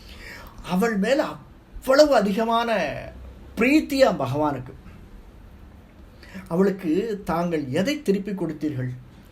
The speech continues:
"அவளுடைய நேர்மையை பார்த்தீர், அவளுடைய சரீரத்தை பார்த்தீர், அவருடைய, அவளுடைய இயலாமையை பார்த்தீர். ஆனா அவளுடைய மனம்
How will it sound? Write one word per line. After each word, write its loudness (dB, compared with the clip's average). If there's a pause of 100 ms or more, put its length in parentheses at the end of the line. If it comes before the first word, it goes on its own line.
(1300)
"அவளுடைய 0 (100)
நேர்மையை -2
பார்த்தீர், -14 (960)
அவளுடைய 2
சரீரத்தை 2
பார்த்தீர், -8 (1300)
அவருடைய, 4 (260)
அவளுடைய 2 (120)
இயலாமையை 4
பார்த்தீர். -6 (100)
ஆனா 2 (1000)
அவளுடைய -2 (180)
மனம் 4